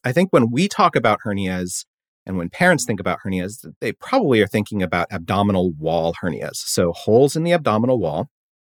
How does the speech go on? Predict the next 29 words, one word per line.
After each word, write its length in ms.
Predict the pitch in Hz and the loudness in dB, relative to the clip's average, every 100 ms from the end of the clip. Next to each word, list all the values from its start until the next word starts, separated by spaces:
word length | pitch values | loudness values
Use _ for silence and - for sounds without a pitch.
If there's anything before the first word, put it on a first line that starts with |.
| _ _ _ | _ _ _
There 200 | - 120 | 2 4
are 160 | 113 104 | 4 4
a 60 | 98 | 2
number 340 | 98 120 139 | 2 4 4
of 100 | 135 | 2
places 460 | - 113 120 104 - _ _ _ _ | 0 0 0 -6 -8 _ _ _ _
where 560 | 98 98 98 101 98 104 _ - | -2 0 2 2 2 0 _ -2
there 180 | 113 | 2
are 60 | 101 | 2
some 260 | - 92 95 | 2 0 2
natural 460 | 127 220 - 80 | 2 0 0 -2
holes, 420 | - - - - _ _ _ _ | 0 -4 -4 -8 _ _ _ _
and 420 | 110 107 104 101 101 | 0 2 2 2 -2
one 260 | 98 127 | 2 4
of 100 | 170 | 4
those 260 | 135 110 101 | 6 4 2
is 160 | 107 101 | -6 -4
the 80 | 113 | -2
belly 180 | 87 82 | -2 -6
button. 320 | - 139 180 _ | -10 -10 -12 _
And 240 | - 101 95 | -6 -4 0
that's 220 | 120 - | 0 0
actually 240 | 113 - | -2 -2
probably 440 | 101 110 104 101 98 | 0 0 0 -2 0
where 140 | 98 | 0
we 100 | 92 | 0
see 160 | 90 101 | -2 -6
the 120 | 85 | -6
most 680 | 87 95 104 113 - - | -2 2 4 4 2 -8